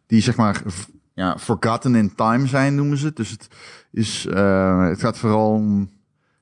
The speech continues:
een aaneenreiging van, ehm, ja, familie-eigendommen die je achterhaalt. En er komt een,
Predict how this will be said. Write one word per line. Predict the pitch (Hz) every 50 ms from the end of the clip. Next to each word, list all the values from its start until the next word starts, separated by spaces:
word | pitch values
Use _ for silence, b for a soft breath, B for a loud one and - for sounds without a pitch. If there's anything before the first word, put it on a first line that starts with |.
| _ - 110
een | 113
aaneenreiging | 113 117 117 117 117 117 117 107 104 104 104 107 110 107 101 110 107 104 104 104 98
van, | 98 107 101 101 101 98 98 - _ _ _ -
ehm, | - 85 85 82 78 82 85 85 90 85 - 50 50 - - - - 107 - _ _
ja, | - - 90 - -
familie-eigendommen | - 120 110 110 117 113 113 113 107 104 107 107 104 101 107 104 104 110 104 107 104 101 101 98 92
die | 92 104 104
je | 104 98 98 92
achterhaalt. | - - - - - 98 95 92 90 90 92 - - - B B B B B B
En | B 101 104
er | 104
komt | - 110 107 98
een, | 107 104 101 98 92 - - 92 92